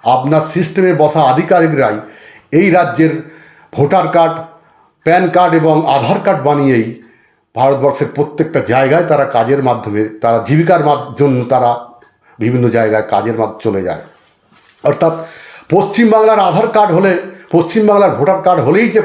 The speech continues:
পশ্চিমবাংলার মানুষ হবে, এরকম ভাবার কোনো কারণ নেই। আর আমরা এটাও জানি আপনি কেন করছেন। একটু টাইমলাইনটা ফলো করুন, টাইমিংটা ফলো করুন,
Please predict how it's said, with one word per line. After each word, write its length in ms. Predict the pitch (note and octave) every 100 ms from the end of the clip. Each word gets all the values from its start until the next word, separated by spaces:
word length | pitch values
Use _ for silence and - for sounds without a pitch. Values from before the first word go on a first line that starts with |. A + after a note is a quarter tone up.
| -
পশ্চিমবাংলার 640 | E3+ - A3 G3+ G3+ F3+
মানুষ 300 | D3+ E3+ E3+
হবে, 320 | F#3 C3 C3 - - -
এরকম 340 | D#3 E3 E3
ভাবার 280 | D3 D#3 E3
কোনো 220 | D3+ G3
কারণ 320 | F#3+ E3+ D#3
নেই। 220 | C#3+ G#2+ - - - _ _ - - -
আর 140 | A#2
আমরা 280 | C#3+ D3 E3+ F3
এটাও 300 | D3+ G#3+ A3
জানি 460 | G#3 G#3 C#3+ - - -
আপনি 240 | C#3+ D3 F#3
কেন 280 | F3+ F#3 G#3
করছেন। 420 | F#3+ E3+ E3+ G#2 - - - - - - -
একটু 140 | D#3 G#3+
টাইমলাইনটা 760 | - F3+ F#3+ A#3+ B3 A#3 A3
ফলো 260 | G3 F#3+ G3
করুন, 460 | G3 F3 C3+ G2 -
টাইমিংটা 460 | D#3 F3+ A#3+ A#3 G#3+
ফলো 260 | D#3 F3+
করুন, 480 | E3+ C#3+ A2+ D2+ -